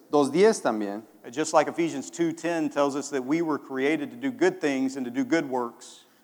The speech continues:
Speaker 1: Estamos en la responsabilidad de hacer bien a todos, dice, ¿verdad? A toda, todas las personas, pero especialmente a los, eh, a los de la familia de, de la fe.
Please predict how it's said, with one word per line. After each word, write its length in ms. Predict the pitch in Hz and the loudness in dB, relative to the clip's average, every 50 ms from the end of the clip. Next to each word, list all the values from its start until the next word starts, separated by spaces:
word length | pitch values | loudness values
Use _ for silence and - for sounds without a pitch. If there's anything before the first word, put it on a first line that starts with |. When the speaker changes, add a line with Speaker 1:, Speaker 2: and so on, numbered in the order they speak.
| - - | -6 -6
Speaker 1:
Estamos 480 | 143 - 180 180 190 202 190 190 - | 2 8 10 10 10 10 6 4 4
en 180 | 190 165 160 156 | 2 4 6 8
la 100 | 151 147 | 8 8
responsabilidad 580 | 143 131 - 151 143 139 143 139 147 160 165 | 6 4 0 -2 -2 0 2 4 6 4 6
de 80 | 170 170 | 6 4
hacer 260 | 143 - 170 170 160 | 2 2 0 0 2
bien 140 | 170 185 175 | 4 4 6
a 160 | 165 143 - | 6 4 6
todos, 420 | - 208 240 208 160 160 147 151 - | 8 8 10 10 8 6 4 4 4
dice, 300 | 160 175 165 - 139 120 | 4 4 4 4 2 2
¿verdad? 440 | 117 110 120 139 160 175 175 156 | 2 4 6 8 6 6 6 4
A 140 | 131 120 - | 4 4 6
toda, 420 | 175 170 180 175 170 160 - - - | 6 8 8 8 6 4 0 2 6
todas 180 | 175 185 185 | 8 10 10
las 140 | 180 147 127 | 10 6 4
personas, 840 | - 151 131 123 - - 240 262 170 120 110 110 - - - - _ _ _ _ _ _ _ _ _ - | 2 -2 -2 0 2 2 2 2 2 0 -4 -6 -8 -12 -18 -20 _ _ _ _ _ _ _ _ _ 2
pero 180 | 151 151 147 147 | 4 6 6 6
especialmente 1040 | 123 147 - 131 - - 151 151 147 143 143 143 147 147 147 147 202 214 214 214 - | 4 2 -2 -2 2 6 6 8 8 6 4 2 0 0 0 0 -2 -2 -2 -2 0
a 100 | 117 117 | 2 2
los, 300 | 113 113 107 - - 120 | 4 2 2 0 -2 -2
eh, 300 | 120 117 117 113 110 101 - | 0 2 2 2 2 0 0
a 100 | 120 113 | 0 0
los 160 | 113 107 104 | 0 0 -2
de 80 | 113 | -2
la 100 | 110 107 | -2 -2
familia 560 | 107 - 120 110 120 139 185 202 160 127 110 101 | -2 -2 -2 -2 0 -2 -2 -2 -2 -4 -4 -6
de, 160 | 104 104 95 | -8 -10 -10
de 140 | - 110 104 | -8 -8 -8
la 120 | 101 98 | -8 -8
fe. 220 | - - 92 71 | -10 -12 -16 -16